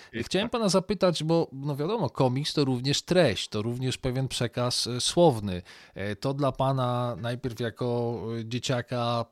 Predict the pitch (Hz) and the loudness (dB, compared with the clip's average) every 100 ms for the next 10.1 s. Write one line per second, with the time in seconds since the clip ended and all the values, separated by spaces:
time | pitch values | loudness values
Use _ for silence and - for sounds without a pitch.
0 | 101 104 - 117 117 113 110 110 113 107 | -6 -6 0 0 0 -6 -6 -6 -4 -2
1 | 110 113 110 107 113 107 113 - 113 110 | -2 -2 -4 -4 -4 -4 -6 -8 -6 -4
2 | 107 - 113 110 107 104 - - - _ | -4 -4 -4 -2 -2 -4 -6 -16 -20 _
3 | - 98 101 104 104 107 107 107 113 123 | -8 -6 -4 -4 -4 -2 -2 0 0 0
4 | 110 104 101 104 107 101 101 104 95 101 | 0 -2 -2 -4 -2 -2 -2 -2 -2 -4
5 | 95 143 185 - 143 127 151 135 - 131 | -4 -4 -4 -2 -2 0 0 0 -2 -4
6 | - 131 123 123 120 - 117 110 - 113 | -4 -2 -2 -2 -2 -2 -2 -2 0 -2
7 | 113 110 110 110 110 110 107 - 110 - | 0 -2 -2 -4 -6 -8 -10 -8 -8 -4
8 | 113 - 95 - 73 - - _ - 156 | -4 -4 -6 -8 -10 -12 -16 _ -8 -6
9 | 151 151 143 127 120 117 - - 107 95 | -4 -4 -4 -6 -8 -10 -12 -10 -10 -10